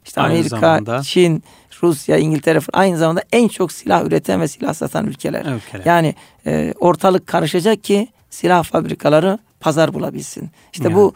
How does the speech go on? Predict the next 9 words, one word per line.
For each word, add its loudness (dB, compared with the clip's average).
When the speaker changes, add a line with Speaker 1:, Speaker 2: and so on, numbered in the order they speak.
Speaker 1:
savaşlar 2
oldukça -2
da 0
insanlar -2
yerlerini, 0
yurtlarını, -4
e, -4
en 2
çok -4